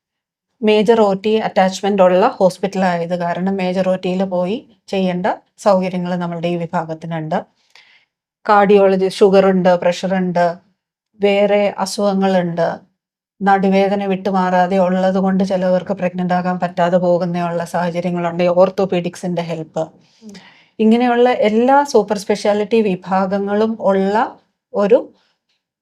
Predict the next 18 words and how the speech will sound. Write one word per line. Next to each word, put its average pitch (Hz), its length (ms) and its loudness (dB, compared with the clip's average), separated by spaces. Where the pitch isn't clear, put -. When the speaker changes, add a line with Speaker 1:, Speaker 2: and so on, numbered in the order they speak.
Speaker 1:
ഹോസ്പിറ്റലിന്റെ 226 920 2
ഭാഗമായിട്ടുള്ള 202 840 0
സെന്റർ 202 420 -2
ആയത് 180 380 -4
കാരണം 175 440 -6
ഒരു 226 180 6
കുടക്കീഴിൽ 214 580 0
തന്നെ 202 200 -4
എല്ലാ 226 300 4
ചികിത്സകളും 185 640 -2
Speaker 2:
ഉം. 190 120 -20
Speaker 1:
പേഷ്യന്റിന് 208 480 0
കിട്ടേണ്ടത് 196 460 -2
നമുക്കിവിടെ 185 540 -4
അങ്ങോട്ടും 226 360 4
ഇങ്ങോട്ടും 214 400 -2
പോകാതെ 190 500 -2
തന്നെ 190 300 -6